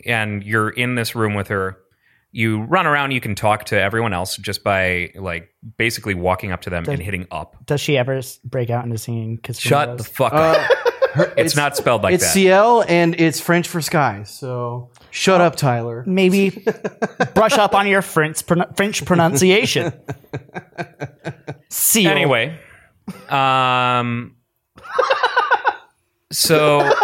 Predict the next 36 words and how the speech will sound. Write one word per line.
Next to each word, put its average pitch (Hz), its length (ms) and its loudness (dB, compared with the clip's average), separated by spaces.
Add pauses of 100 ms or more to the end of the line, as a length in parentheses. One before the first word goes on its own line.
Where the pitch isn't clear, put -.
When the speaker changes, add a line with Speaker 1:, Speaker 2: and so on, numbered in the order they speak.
(1400)
Speaker 1:
you 175 160 4
run 220 180 4
around 196 200 2
this 165 120 -2
base 185 220 0
and 156 60 -4
you 147 60 -2
can 135 140 -2
talk 165 220 0
to 143 60 -10
people 123 260 -2
by 117 140 0
hitting 113 260 -4
up - 440 -4
on 92 260 -4
them, 76 340 -12
and 95 540 -2
it 95 380 -4
brings 98 380 -6
up, 95 320 -8
you 101 80 -14
know, 87 340 -10 (240)
whatever 87 720 -8 (160)
canned 85 300 -8
shit 85 220 -10
that - 100 -20
they're 80 120 -14
gonna 78 140 -18
say. 85 320 -10 (760)
But 180 260 2
when 156 140 2
you 147 100 2
go 185 460 4 (420)
to 123 440 0 (460)
C 165 560 2
L, 135 560 2